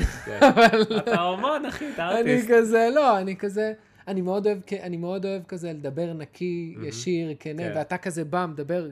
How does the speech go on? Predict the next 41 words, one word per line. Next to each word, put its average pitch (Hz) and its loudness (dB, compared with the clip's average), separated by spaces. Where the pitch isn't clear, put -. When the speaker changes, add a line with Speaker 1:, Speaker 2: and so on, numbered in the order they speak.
Speaker 2:
ישיר, 143 -6
כן, 175 -6
אבל 127 -10
אתה 139 -10
יודע, 160 -6
אתה 131 -10
מביא, 135 -12
מכניס 151 -12
כל 160 -10
מיני... 156 -10
משפ-, 147 -10
מילים, 151 -6
ביזנס, 165 -4
אתה - -10
יודע, 170 -6
אתה 139 -8
מסבך 151 -8
את 180 -6
Speaker 1:
כן. - -6
Speaker 2:
העניינים, 175 -4
כאילו, 143 -4
אתה 127 -8
מבין 131 -6
Speaker 1:
כן. 180 -2
Speaker 2:
מה 175 0
אנחנו 175 -2
Speaker 1:
יש 101 -2
Speaker 2:
אומרים? 185 -2
Speaker 1:
שפה, 180 -8
יש 110 -8
וולרית, 151 0
Speaker 2:
יש 202 4
שפה, 220 0
Speaker 1:
כן. 202 6
Speaker 2:
נכון, 196 -2
יש 180 -4
וולריות, 175 -4
אז 135 -12
זה 147 -6
מגניב. 143 -6
Speaker 1:
<laughs> - -20